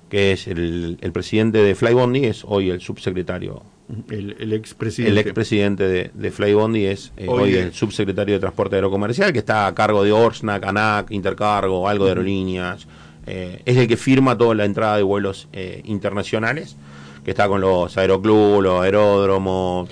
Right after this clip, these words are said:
Speaker 2: ¿Qué,
Speaker 1: tasas
Speaker 2: qué,
Speaker 1: a-, tasas por ae-, eh, de aeropuerto,
Speaker 2: qué
Speaker 1: con todo eso.
Speaker 2: tendría que pasar para que eso, que, para que eso pase, Rubén?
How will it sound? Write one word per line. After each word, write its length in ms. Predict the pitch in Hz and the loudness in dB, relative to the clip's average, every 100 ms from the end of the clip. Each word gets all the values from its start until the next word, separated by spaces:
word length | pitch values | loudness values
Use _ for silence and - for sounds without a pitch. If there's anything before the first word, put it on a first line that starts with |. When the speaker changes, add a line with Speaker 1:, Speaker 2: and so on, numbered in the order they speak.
| - - | -12 -4
Speaker 2:
¿Qué, 160 | 160 | -2
Speaker 1:
tasas 340 | 165 147 185 98 | 2 2 2 0
Speaker 2:
qué, 60 | |
Speaker 1:
a-, 140 | 95 90 | -2 -4
tasas 340 | - 113 98 | -4 -4 -4
por 180 | - 92 | -2 0
ae-, 160 | 98 98 92 | 0 0 0
eh, 140 | 90 87 | 0 -2
de 100 | 90 | 0
aeropuerto, 580 | 90 92 117 110 95 104 | 0 2 4 2 0 -4
Speaker 2:
qué 60 | |
Speaker 1:
con 60 | 104 | -2
todo 120 | 160 | -2
eso. 60 | 160 | -2
Speaker 2:
tendría 240 | 147 139 | 0 0
que 100 | 123 | 0
pasar 300 | 113 104 120 | -4 -4 -4
para 180 | 104 95 | -4 -6
que 140 | 92 95 | -6 -8
eso, 520 | - 104 98 92 92 | -6 -4 -2 -4 -6
que, 100 | - | -10
para 220 | 98 104 104 | -8 -6 -6
que 100 | 110 | -8
eso 180 | 113 | -8
pase, 560 | 95 98 101 101 101 101 | -8 -6 -4 -2 0 -2
Rubén? 380 | 101 107 104 101 | -4 -6 -6 -8